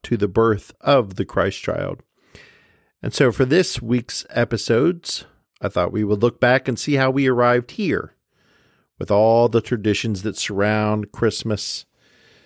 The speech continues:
and give us such sweet memories down through the ages.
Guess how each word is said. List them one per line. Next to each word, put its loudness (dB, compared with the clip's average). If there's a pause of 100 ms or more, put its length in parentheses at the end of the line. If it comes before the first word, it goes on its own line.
(960)
and -4
give 4
us 4
such 0 (500)
sweet 0
memories 0 (420)
down 2
through -2
the 0
ages. -8